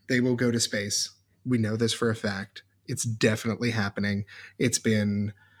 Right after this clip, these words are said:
confirmed in so many different ways to all of us, both physically and spiritually. And what I want to know is,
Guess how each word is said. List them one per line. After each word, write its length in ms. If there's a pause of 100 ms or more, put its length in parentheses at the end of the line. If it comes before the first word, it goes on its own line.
(360)
confirmed 720
in 220
so 260
many 180
different 320
ways 320
to 160
all 180
of 80
us, 460 (260)
both 540 (240)
physically 560
and 120
spiritually. 680 (520)
And 140
what 120
I 140
want 180
to 60
know 440
is, 300